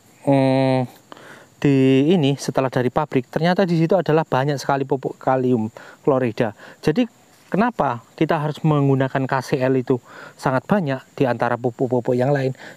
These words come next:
Karena memang ini fokusnya sudah fokus produksi ya guys ya.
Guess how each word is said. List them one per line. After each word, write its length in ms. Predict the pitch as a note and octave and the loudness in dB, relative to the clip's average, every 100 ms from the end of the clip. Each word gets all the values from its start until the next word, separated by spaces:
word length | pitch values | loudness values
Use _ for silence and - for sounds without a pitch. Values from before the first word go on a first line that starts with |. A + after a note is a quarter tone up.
| - | -4
Karena 240 | G3 A#3 | 0 2
memang 320 | G#3+ A3 B3 | 2 2 2
ini 160 | A3 A#3 | 4 2
fokusnya 480 | - F#3+ F3+ - A#3 | 2 0 0 0 0
sudah 240 | D#3+ D#3+ | 0 0
fokus 320 | - D#3+ F#3+ | 0 0 0
produksi 480 | F#3 F3 F3 - F#3+ | 0 0 0 2 2
ya 80 | C#3 | 2
guys 160 | A2+ | 0
ya. 100 | B2 | -2